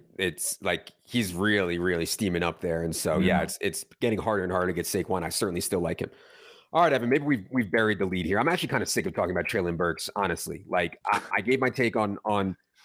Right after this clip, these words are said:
Speaker 1: Treylon Burks. I have no idea if he's gonna be good. Current signs right now are that he doesn't look like he's gonna be that good, and it does not look like he's gonna be good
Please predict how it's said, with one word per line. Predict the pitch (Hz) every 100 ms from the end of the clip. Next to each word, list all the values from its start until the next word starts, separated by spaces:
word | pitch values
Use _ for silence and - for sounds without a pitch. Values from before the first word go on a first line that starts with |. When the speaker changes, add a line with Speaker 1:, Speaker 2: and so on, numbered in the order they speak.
| -
Speaker 1:
Treylon | 139 107
Burks. | 107 113 104 - -
I | 110
have | 104
no | 113
idea | 110
if |
he's | 101
gonna | 107 92
be |
good. | 90 101 101 -
Current | - 127 -
signs | 110 104 101
right | 98 90
now | 95 104
are | 95
that | 95 90 - _ _
he | - 110
doesn't | 110 110
look | 101
like | 104
he's | 98
gonna | 110
be | 104
that | 101 110 104
good, | 123 110 107 -
and | 95
it | 85
does | 101
not | 98 95 98
look | 104 98
like | 98
he's | 95 90
gonna | 95
be | 87 90
good | 98 95